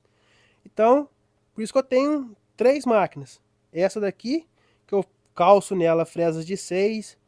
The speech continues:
oito e de um quarto. E tenho também a tupia laminadora, que basicamente também calça ba-, o mesmo tipo de fresas daquela ali.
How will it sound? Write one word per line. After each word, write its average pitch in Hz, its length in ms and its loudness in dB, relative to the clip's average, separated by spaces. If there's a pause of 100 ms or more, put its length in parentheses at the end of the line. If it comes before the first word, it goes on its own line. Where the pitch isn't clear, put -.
(160)
oito 180 500 0
e 185 80 -12
de 180 120 -8
um 269 100 -2
quarto. 175 520 -2 (1000)
E 247 100 -6
tenho 277 320 8
também 277 560 4
a 226 100 0
tupia 262 640 0
laminadora, 220 1000 2 (1160)
que 214 360 -4 (2000)
basicamente 233 880 2
também 226 320 0
calça 226 460 2
ba-, 233 340 2
o 214 120 -6
mesmo 240 360 0
tipo 247 240 -10
de 247 100 -6
fresas 226 360 -6
daquela 240 340 -2
ali. 226 260 -4